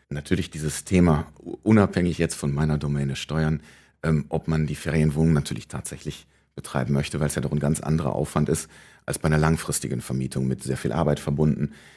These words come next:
und natürlich auch mit Kosten verbunden, ähm, laufend, Reinigung und so weiter, die man bei einer langfristigen Vermietung nicht hat. Aber darüber hinaus ist eine Ferienwohnung auf jeden Fall, äh, spannend. Das ist ja ein Thema, was man hier im Kreis jetzt auch schon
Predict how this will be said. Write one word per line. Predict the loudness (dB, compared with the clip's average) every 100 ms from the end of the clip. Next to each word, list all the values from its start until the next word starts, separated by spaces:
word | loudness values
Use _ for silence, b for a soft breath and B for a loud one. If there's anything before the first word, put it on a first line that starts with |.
| B 4
und | 6
natürlich | 6 4 2 2
auch | 0
mit | 0 -2
Kosten | -2 -2 -2 -2
verbunden, | -2 0 0 0 -4 -4 -4
ähm, | -4 -6 -10 -8
laufend, | -4 -4 -2 -2 -2 -6 b b b
Reinigung | -6 -4 -4 -6
und | -8 -12
so | -8
weiter, | -8 -8
die | -6
man | -4 -2
bei | 2
einer | 0 0 B B B
langfristigen | -2 0 0 -6 -4 -4
Vermietung | -2 -2 -2 0 2
nicht | 2 0
hat. | -8 _ B B B B
Aber | -2 0
darüber | 0 0 -2
hinaus | -2 -2 -2 -2
ist | -8 -10
eine | -12
Ferienwohnung | -8 -2 -2 0 0 0 -2 -6 -10
auf | -10 -6
jeden | -2 -2
Fall, | -2 -2 -2 -4 _
äh, | -10 -10 -10
spannend. | -16 -4 -2 -2 -4 -10 b b -8
Das | -6
ist | -6
ja | -4
ein | -2
Thema, | 0 0
was | 0 -2
man | -2
hier | -2
im |
Kreis | -4 -4 -4 -2
jetzt | -6 -6
auch | -8
schon | -2 -2 -2